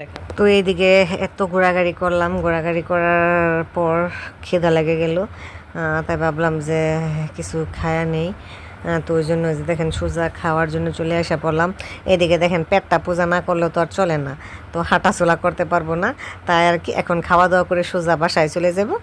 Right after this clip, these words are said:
তো তারপরে আবার আপনাদেরকে দেখাবো। এখন বাড়ি যাবার পালা। তো এই যে আমি আজকে সোয়েটার এক জোড়া কিনে নিচ্ছি। তো এখানে দেখেন, এই যে ভিতরে এটা তো পছন্দ হয়ে গেছে, চয়েস হয়ে গেল, তাই কিনে নিলাম। সব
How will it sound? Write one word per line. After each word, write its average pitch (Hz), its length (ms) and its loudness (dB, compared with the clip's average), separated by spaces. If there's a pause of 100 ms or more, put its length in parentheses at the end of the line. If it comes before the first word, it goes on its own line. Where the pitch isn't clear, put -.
(220)
তো - 140 -16
তারপরে 165 360 2
আবার 143 200 -4
আপনাদেরকে 131 400 -6
দেখাবো। - 260 -10 (1040)
এখন 175 160 -18 (100)
বাড়ি 170 260 -10
যাবার 170 280 -6
পালা। 160 280 0 (320)
তো 165 60 -8 (140)
এই 156 140 0
যে 170 100 0 (160)
আমি 160 220 -6
আজকে 165 260 -8
সোয়েটার 175 320 -2
এক 151 100 -2
জোড়া 160 140 -6
কিনে 170 240 -2
নিচ্ছি। 165 280 -2 (180)
তো 170 40 0 (100)
এখানে 160 220 -2 (100)
দেখেন, 160 300 0
এই 156 80 -4
যে 151 140 -4
ভিতরে 156 360 -4
এটা 165 160 -2 (1400)
তো 151 60 -4 (200)
পছন্দ 190 300 0 (120)
হয়ে 170 200 2
গেছে, 170 240 0 (400)
চয়েস 165 260 -2
হয়ে 170 180 -2
গেল, 170 120 -6 (300)
তাই 151 200 -4
কিনে 180 260 -2
নিলাম। 170 240 -2 (920)
সব 202 140 0